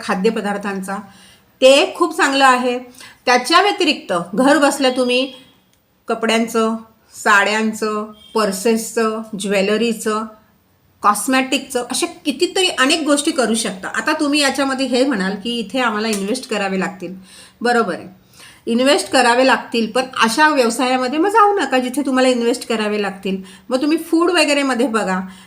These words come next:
किंवा असे कोणीतरी सप्लायर बघा की जे तुम्हाला क्रेडिटवर ओळखीमध्ये माल देतील, आणि पहिल्यांदा जास्त माल आणू नका. बरं, तेही तुम्हाला नसेल करायचं तर आणखीन एक सोपा उपाय देते की तुम्ही जिथे जिथे एक्झिबिशन्स लागतात,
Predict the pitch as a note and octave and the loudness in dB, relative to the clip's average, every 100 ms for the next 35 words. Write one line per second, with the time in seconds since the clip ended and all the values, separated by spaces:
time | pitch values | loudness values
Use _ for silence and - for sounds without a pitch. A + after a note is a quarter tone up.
0 | - C4+ D4+ - - A3+ C#4 F#4+ F4 D#4 | -2 2 2 0 0 0 2 0 2 2
1 | D4+ D#4 C#4+ B3 A3 A3 G#3+ D4 B3 E4 | 2 0 0 0 0 0 -2 -2 -2 0
2 | B3+ B3+ B3+ A#3 D#4 D4+ G3+ G#3 A#3 B3+ | 2 2 2 0 0 0 0 -2 0 2
3 | B3+ G#3 A3+ A#3+ A3+ C#4 F4 E4+ D4+ B3+ | 2 2 0 0 2 2 2 2 0 -2
4 | G#3+ A3 - - - A3 C4 C4+ A#3 G#3+ | -4 -6 -10 -12 -4 -4 0 0 0 0
5 | B3+ D#4 C#4 C4 E4 E4 F4+ F#4 G4 D4 | 0 2 0 0 0 2 2 2 2 0
6 | A3+ G3+ A3+ - - - C4+ F#4+ - C#4 | 0 -4 -6 -14 -20 -4 -2 0 2 2
7 | A#3 G#4+ G#4 E4+ D4+ C4+ A#3 B3 A3+ G3+ | 4 4 4 4 2 2 0 -4 -4 -6
8 | G3 G3 C#4+ E4 - A3+ A3+ - E4 F#4+ | -4 -4 -4 -2 0 0 0 -2 -2 0
9 | F#4 D4+ - - A#3+ A3 F#3+ F#3+ F#3+ F#3+ | 0 2 0 2 2 2 -2 -4 -4 -4
10 | G#3 D4+ E4 - - - - D#4 D#4 C4 | -4 -6 -6 -12 -18 -10 -6 -2 0 2
11 | D#4 C4+ - D4 E4 E4+ G4 D#4+ A#3+ D4+ | 0 -2 0 0 0 0 -2 -2 0 0
12 | C#4+ D4+ C#4 C#4 G#3+ F3+ - | 0 0 -2 -2 -2 -4 -6